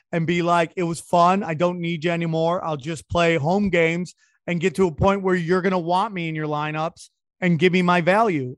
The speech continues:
And that's kinda where I am with all these comedy clubs. I really don't, I don't think the, the, I, I think for the first time since I've been in L A, the L A crowds are what everybody always said about L A, that they were stupid.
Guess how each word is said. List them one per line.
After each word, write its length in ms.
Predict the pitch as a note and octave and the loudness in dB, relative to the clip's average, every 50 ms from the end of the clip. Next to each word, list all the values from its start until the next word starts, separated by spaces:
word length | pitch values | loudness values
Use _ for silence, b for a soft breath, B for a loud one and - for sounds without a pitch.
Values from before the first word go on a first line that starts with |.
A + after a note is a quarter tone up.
| _ - | _ -12
And 120 | F3 F3+ F3 | -8 -6 -4
that's 200 | G3 A#3 A3+ - | -4 -4 -6 -6
kinda 180 | - C4 B3 | -6 -4 -4
where 160 | A#3+ A#3 A#3+ A#3 | 0 0 0 0
I 120 | A3+ A3 | 0 -2
am 120 | A3 A3+ | -4 -4
with 140 | A3 G#3+ F#3 | -6 -6 -6
all 100 | F3+ E3+ E3 | -6 -6 -8
these 140 | D#3+ - | -10 -10
comedy 300 | - D#3+ D#3 D3+ D3+ D3 | -8 -8 -6 -6 -6 -8
clubs. 300 | C#3+ D3+ D#3 D3+ C#3+ D3+ | -8 -6 -8 -8 -8 -8
I 100 | E3+ E3+ | -8 -6
really 300 | F3+ F3+ G3+ G#3 G#3 G#3 | -4 -2 0 2 2 2
don't, 260 | G3 G#3 G3+ F#3+ F3 _ _ _ _ _ _ - | 2 2 0 0 -2 _ _ _ _ _ _ -2
I 80 | F#3 G3+ | 0 2
don't 200 | A#3 B3+ B3 - | 2 0 0 -2
think 200 | B3+ B3+ A3 - | -4 -4 -4 -4
the, 80 | A3 | -8
the, 400 | F3+ E3+ E3+ E3 E3 E3 D#3 D3 F3 _ _ _ _ - | -10 -10 -16 -12 -10 -10 -10 -10 -14 _ _ _ _ -4
I, 120 | F#3 F#3+ - | -4 -2 0
I 100 | F3 G3+ | 2 0
think 240 | F#3+ E3 B3+ C4+ A#3 | 2 4 2 2 2
for 80 | B3 B3+ | 2 2
the 100 | B3 A3+ | 0 0
first 340 | - - G#3 G3+ G3 - - | 2 2 2 4 4 2 4
time 240 | G3 F#3+ F#3 F3 | 4 4 4 2
since 220 | D#3 - E3 D#3 D#3+ | 0 -4 -4 -2 0
I've 140 | E3 D#3 D3 | 0 0 0
been 140 | E3 D#3+ | -2 -2
in 120 | E3 D#3 D#3 | -2 -2 -2
L 180 | D#3 D3+ D3+ | -2 0 0
A, 220 | D3+ D3 C#3+ C#3 C3 _ _ _ _ _ _ _ _ _ _ _ _ _ _ _ _ _ _ _ _ _ _ _ _ _ _ _ - | 0 -2 -2 -6 -8 _ _ _ _ _ _ _ _ _ _ _ _ _ _ _ _ _ _ _ _ _ _ _ _ _ _ _ -4
the 200 | C#3+ E3+ F#3 - | -2 0 0 2
L 200 | G3 F#3+ G3+ G#3+ | 2 2 2 2
A 100 | G3+ - | 2 4
crowds 380 | - F#3 F3+ F3+ F3 E3 C3+ | 2 2 4 4 2 2 0
are 60 | E3+ E3 | -4 -2
what 280 | D3 D#3 E3 E3 D#3+ - | 0 2 2 2 0 -2
everybody 500 | E3+ D#3+ D3+ D#3+ D3 D3+ D#3 D#3+ D#3 D#3 | -4 -2 -2 -2 -2 -2 -2 -2 -2 -2
always 320 | D3+ D3+ D#3 D3+ D3 - | -2 -2 -2 -2 -4 -6
said 160 | - D#3+ D#3 | -8 -8 -8
about 300 | C#3+ C#3 C#3 C3+ C3 C#3+ | -6 -8 -8 -8 -8 -8
L 180 | C#3 C3 A#2+ A#2+ | -10 -10 -10 -10
A, 180 | A2+ A2 B2 C3+ | -12 -12 -8 -4
that 160 | D3+ D#3 - | -4 -2 0
they 100 | E3+ E3 | 0 0
were 120 | D3 D3+ | 0 0
stupid. 540 | C3+ - - - E3 D3+ C3 - B2+ G#2+ F#2 | -4 -6 -8 -6 -6 -6 -6 -8 -12 -14 -14